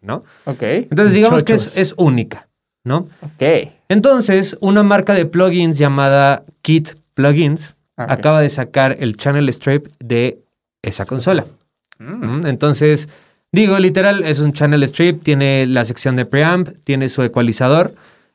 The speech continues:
Speaker 1: Eh, si no mal recuerdo, creo que son, tiene, tienes cuatro bandas en el ecualizador, que está
Speaker 2: Ok.
Speaker 1: bastante bien. Y, pues, bueno, el fader, ¿no?
Speaker 3: ¿Ya tuviste oportunidad de escuchar este como
Speaker 1: Sí.
Speaker 3: el, un A B de cómo suena pa-, parece el channel strip?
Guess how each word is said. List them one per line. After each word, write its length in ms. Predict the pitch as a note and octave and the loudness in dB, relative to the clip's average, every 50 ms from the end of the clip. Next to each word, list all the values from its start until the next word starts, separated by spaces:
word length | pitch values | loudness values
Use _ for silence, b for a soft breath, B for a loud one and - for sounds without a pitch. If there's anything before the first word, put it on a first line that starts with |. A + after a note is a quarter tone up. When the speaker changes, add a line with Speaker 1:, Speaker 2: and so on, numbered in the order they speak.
| b _ _ | b _ _
Speaker 1:
Eh, 420 | - C3+ C3 B2 A#2+ B2 A#2+ - - - - G#2+ | -4 -2 0 0 0 0 -2 -4 -8 -14 -20 -20
si 140 | B2 - D3+ | -8 -4 -2
no 120 | C#3+ D3 D#3+ | 0 2 2
mal 160 | E3 F#3 F3+ | 2 2 2
recuerdo, 360 | E3+ D3 - - C#3+ D#3 D#3+ | 0 0 0 0 0 0 2
creo 140 | D#3 D#3 D3+ | 0 -2 -2
que 80 | D3+ D3 | -2 -2
son, 320 | - D3+ C#3+ C#3 C#3 B2 | -2 -2 -2 -2 -4 -4
tiene, 240 | - - C#3+ C#3+ C#3+ C3 C3+ - - | -4 -2 -2 0 -2 -2 -6 -10 -6
tienes 260 | _ C#3+ C#3 C#3 C#3 - | _ -2 -2 -2 -4 -2
cuatro 300 | - C#3 C3+ - C3 B2 | -2 -2 0 0 0 0
bandas 380 | B2 C3 C#3+ E3+ G3+ G#3 - - | 0 2 2 0 0 -2 -6 -10
en 120 | - C3 A#2 | -8 -6 -4
el 120 | A#2 A2+ | -4 -4
ecualizador, 540 | A2 A2 A#2+ G#2+ A2 G#2+ - B2 D#3+ G#3 G#3 | -4 -2 -2 -4 -4 -2 0 0 0 0 0
que 80 | G3+ D3+ | -2 -2
está 140 | - - | -2 -2
Speaker 2:
Ok. 60 | C3 E3+ | 0 0
Speaker 1:
bastante 280 | G3+ - C3+ A#2+ - C3+ | 0 -2 -2 -4 -2 0
bien. 240 | D3+ F#3 A3 A#3+ A#3 b b b b b b b b _ _ _ | 0 0 0 -2 -4 b b b b b b b b _ _ _
Y, 460 | F#3 F#3+ G#3 G#3+ A3 A3+ A3+ A3+ A3 | 2 2 4 4 4 2 2 0 0
pues, 160 | A3 D#3 C#3 | 0 -2 0
bueno, 180 | C3 C3 A#2 A2+ | 0 -2 -2 -2
el 100 | A2 G2+ | -4 -4
fader, 380 | - A#2+ G#2 F#2+ F2+ - - _ _ _ _ - | -4 -4 -6 -6 -8 -12 -20 _ _ _ _ -10
¿no? 140 | C#3+ C3 D3 | -2 0 0
Speaker 3:
¿Ya 60 | E3 D#3+ | 0 0
tuviste 560 | D3+ F#3 E3+ F3 E3+ - G3 F#3 D#3 C3+ C3 | 0 0 0 0 0 0 0 2 2 0 0
oportunidad 460 | C3 B2+ C#3 C3+ C3 C3+ C3 C3 C3+ | -2 -4 -6 -6 -4 -4 -2 -2 -2
de 60 | C#3 | -2
escuchar 420 | D3+ D3 - - B2 - - C3 C3+ | -4 -4 -8 -12 -8 -4 -2 -2 -2
este 240 | C3+ C3 - - B2 | -2 -4 -6 -10 -10
como 400 | - A#2+ A#2 A2+ A2 G#2+ G#2+ G#2+ | -8 -8 -8 -6 -6 -6 -4 0
Speaker 1:
Sí. 140 | F3+ G3 F3 | 2 2 2
Speaker 3:
el, 140 | - - - | 2 0 -4
un 180 | - C3+ C#3+ C#3+ | -4 -2 0 0
A 120 | D3 C#3+ | 0 0
B 160 | C3+ C#3 C#3 C3+ | 0 0 0 0
de 140 | B2+ B2+ | -2 -4
cómo 200 | - - C#3+ D3 | -4 -2 -2 -2
suena 320 | C#3+ - - D3 C#3+ D3 D3 | -2 -2 -2 -2 0 -2 -2
pa-, 220 | D3 C#3 B2 B2 | -2 -4 -4 -4
parece 280 | A#2+ - C3 B2+ - D3+ | -4 -6 -8 -4 -2 -4
el 120 | C3+ C3 - _ _ _ | -4 -4 -6 _ _ _
channel 220 | - - C#3+ C#3 C3+ | -8 -6 -6 -4 -6
strip? 300 | C3+ - - E3+ F#3 F3+ | -6 -4 -4 -4 -4 -6